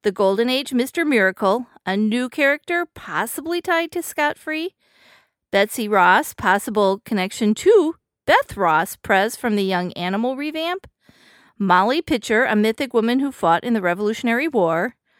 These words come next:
Ladybug, Earth eight's version of Spider-Woman. Earth eight is the Marvel analog world. Salem the Witch Girl, possibly the Earth eleven version of Clarion the Witch Boy. Earth eleven is where the genders are swapped.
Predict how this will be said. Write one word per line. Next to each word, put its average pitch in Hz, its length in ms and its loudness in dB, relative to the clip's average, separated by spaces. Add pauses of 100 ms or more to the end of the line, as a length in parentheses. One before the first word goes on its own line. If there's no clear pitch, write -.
(500)
Ladybug, 208 800 0
Earth 220 340 0
eight's 233 480 -4
version 226 480 0
of 247 160 -8
Spider-Woman. 190 920 -2 (440)
Earth 233 360 0
eight 214 340 0
is 190 200 -6
the 185 180 -6
Marvel 208 580 0
analog 175 640 -4
world. 143 400 -8 (680)
Salem 320 760 2
the 214 80 0
Witch 180 300 -4
Girl, 175 340 -2
possibly 214 680 -2
the 202 200 -4
Earth 208 280 -4
eleven 196 400 -2
version 196 280 -4
of 175 140 -6
Clarion 202 560 -2
the 180 80 -2
Witch 254 460 -6
Boy. 175 500 -2 (880)
Earth 214 220 -2
eleven 202 340 -2
is 190 160 -4
where 175 140 -4
the 175 100 -6
genders 254 500 2
are 160 120 -8
swapped. - 540 -8